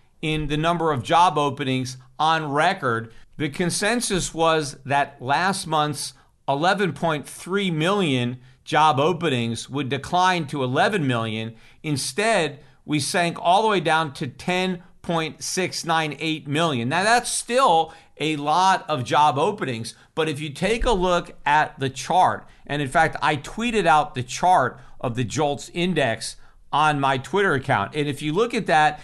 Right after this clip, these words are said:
it is basically a straight line surging up from the pandemic lows. And now if you look at it, it looks like job openings are about to fall off the edge of a cliff. And I think we're gonna see a plunge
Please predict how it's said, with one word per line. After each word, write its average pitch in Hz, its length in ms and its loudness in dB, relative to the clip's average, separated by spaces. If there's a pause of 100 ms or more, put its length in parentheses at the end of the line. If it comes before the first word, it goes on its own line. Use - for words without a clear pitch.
(160)
it 170 140 0
is 143 160 0
basically 175 500 -2
a 127 80 -6
straight 180 560 -4
line 165 340 0
surging 185 640 -4
up - 400 2 (240)
from 165 280 0
the 143 80 -2
pandemic 151 680 -2
lows. 131 600 0 (260)
And 147 220 -4
now 214 300 4
if 202 120 0
you 180 120 0
look 226 260 0
at 147 240 4
it, 135 220 -4 (160)
it 151 140 -4
looks 202 360 0
like 165 320 0
job 175 340 4
openings 147 540 -2
are 156 80 0
about 147 280 2
to 131 80 -4
fall 190 400 2
off 160 280 2
the 147 180 -6
edge 156 200 -4
of 143 80 -4
a 117 60 -4
cliff. - 640 -6
And 151 160 -2
I 208 200 2
think 190 280 -2
we're 156 140 0
gonna 143 180 -4
see 143 220 -4
a 127 60 -2
plunge 160 920 0